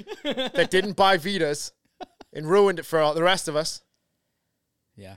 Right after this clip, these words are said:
Speaker 2: Market won on that one, and I wasn't on the side of the victors.
Speaker 1: <laughs> Oh, no. Oh, I've opened up a fresh wound. I'm sorry.
Speaker 2: Feels bad, man.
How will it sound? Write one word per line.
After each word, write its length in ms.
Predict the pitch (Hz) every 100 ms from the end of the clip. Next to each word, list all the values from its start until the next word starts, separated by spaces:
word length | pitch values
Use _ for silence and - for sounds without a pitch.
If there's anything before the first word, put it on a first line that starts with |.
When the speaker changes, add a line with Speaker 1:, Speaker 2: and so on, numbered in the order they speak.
| _ _
Speaker 2:
Market 400 | 123 120 - 135
won 220 | 143 160
on 100 | 165
that 200 | 180 190
one, 260 | 170 160 151 -
and 180 | 127
I 220 | 120 135 143
wasn't 480 | 135 139 151 143 -
on 140 | 139
the 60 | 143
side 320 | - 131 139
of 80 | 135
the 80 | 135
victors. 560 | 123 - - - -
Speaker 1:
<laughs> 120 | 208
Oh, 100 | 208 208 240 -
no. 680 | 233 - 262 - 214 226 - 247 - 302 - - _ 392 _ - _ - _ _ _ _ _ _ _ - - - -
Oh, 160 | 117 101
I've 160 | 104
opened 300 | 104 104 101
up 100 | 101
a 40 | 107
fresh 360 | - 101 90 -
wound. 360 | 101 101 95
I'm 140 | 98 95
sorry. 440 | 113 104 101 101
Speaker 2:
Feels 240 | - 135 123
bad, 240 | - 117
man. 260 | 117 113